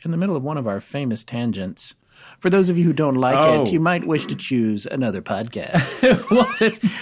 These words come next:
Speaker 2: look, we're often criticized for, for these tangents, but we're always trying to make a point, and you may not see it at the time, but, and maybe because we're not doing it very well, but it ties in with the story in maybe a roundabout way. And I gotta tell you, bad luck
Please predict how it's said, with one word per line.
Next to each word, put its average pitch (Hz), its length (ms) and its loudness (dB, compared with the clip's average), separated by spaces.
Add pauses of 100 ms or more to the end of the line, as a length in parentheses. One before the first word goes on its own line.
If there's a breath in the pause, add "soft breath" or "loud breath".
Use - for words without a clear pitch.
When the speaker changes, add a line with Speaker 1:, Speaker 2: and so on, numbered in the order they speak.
(120)
Speaker 2:
look, 156 300 2
we're 123 180 0
often 120 320 -2
criticized 95 520 -4
for, 92 240 -6
for - 160 -10
these 87 160 -6
tangents, 147 460 -4
but 131 140 -4
we're 156 180 0
always 214 180 2
trying 190 160 -4
to 165 60 -2
make 156 100 -4
a - 60 -4
point, 95 480 -6 (240 soft breath)
and 165 140 0
you 202 80 4
may 226 160 2
not 202 200 0
see 107 220 -2
it 98 60 -2
at 92 100 -6
the 92 60 -10
time, 85 380 -8
but, 110 200 -4
and 139 140 -4
maybe 165 220 -2
because 160 380 -2
we're 131 100 -2
not 113 180 0
doing 120 200 0
it 123 80 -8
very 120 300 -2
well, 104 420 -2 (720 loud breath)
but 147 220 0
it 131 200 -2
ties 156 380 -4
in 143 140 -2
with 127 100 -2
the 120 80 -4
story 117 540 -2
in 110 80 -2
maybe 117 200 0
a 101 60 -2
roundabout 101 560 -4
way. 92 400 -4
And 104 160 -4
I 101 80 -4
gotta 120 260 -4
tell 170 240 -2
you, 98 160 -2
bad 113 480 -4
luck 113 360 -2